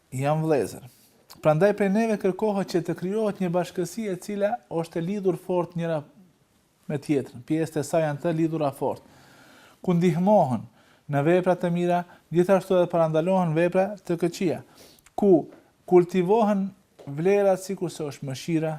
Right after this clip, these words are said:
sikur se është lehtësimi, sikur se është ndihma, toleranca, solidariteti. Prandaj, Islami i ka detyruar disa obligime, apo i ka vendosur disa detyrime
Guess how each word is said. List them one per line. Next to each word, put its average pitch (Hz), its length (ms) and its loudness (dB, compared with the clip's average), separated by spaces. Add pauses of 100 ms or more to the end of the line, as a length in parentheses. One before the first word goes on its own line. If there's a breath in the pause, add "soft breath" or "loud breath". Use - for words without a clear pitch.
(140)
sikur 165 400 -8
se - 160 -8 (140)
është 135 320 -14
lehtësimi, 156 760 -6
sikur 165 320 -10
se - 220 -14
është 139 220 -6
ndihma, 160 440 -4 (220)
toleranca, 156 680 -4
solidariteti. 143 760 -4 (1200 soft breath)
Prandaj, 208 400 4 (320 soft breath)
Islami 220 580 2 (880)
i 175 80 -6
ka 190 200 4
detyruar 185 640 2
disa 190 260 -2
obligime, 175 720 -2
apo 147 240 0
i 170 60 0
ka 175 180 0
vendosur 190 460 -2
disa 196 260 0
detyrime 185 540 0